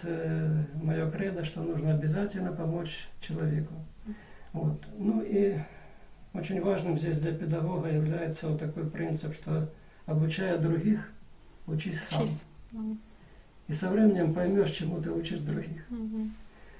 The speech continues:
Speaker 1: То есть мы должны самосовершенствоваться, мы должны быть выше студента, выше учащегося во всех вопросах. То есть мы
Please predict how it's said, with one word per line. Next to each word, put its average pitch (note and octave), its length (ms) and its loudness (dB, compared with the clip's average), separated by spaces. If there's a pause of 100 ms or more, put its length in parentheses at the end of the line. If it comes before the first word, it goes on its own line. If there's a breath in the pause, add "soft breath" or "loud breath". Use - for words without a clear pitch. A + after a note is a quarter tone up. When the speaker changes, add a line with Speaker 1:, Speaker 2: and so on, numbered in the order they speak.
(280 loud breath)
Speaker 1:
То F#3 80 -2
есть E3 120 2
мы A#3+ 120 4
должны G3 480 6
самосовершенствоваться, E3 1500 -2
мы F3 140 -4
должны F3+ 280 0
быть D#3+ 400 0
выше D#3 640 0 (160)
студента, D#3+ 720 0
выше D3+ 360 2
учащегося D3+ 1000 -2 (180)
во D3+ 180 2
всех D#3+ 380 -2
вопросах. D#3 680 -4 (880 loud breath)
То E3+ 80 -2
есть E3 120 -2
мы G#3+ 140 8